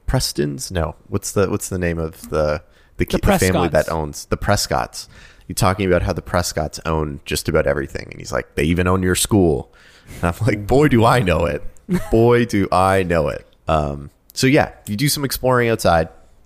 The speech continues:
Speaker 1: talk to the different characters, get a bit of a, a sense. I think I also talked to the woman who was paranoid about being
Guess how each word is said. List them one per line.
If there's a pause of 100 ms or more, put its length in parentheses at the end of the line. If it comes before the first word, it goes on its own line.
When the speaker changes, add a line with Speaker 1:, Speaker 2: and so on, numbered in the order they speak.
(240)
Speaker 1:
talk
to
the
different
characters,
get
a
bit
of
a,
a
sense.
I
think
I
also
talked
to
the
woman
who
was (380)
paranoid
about
being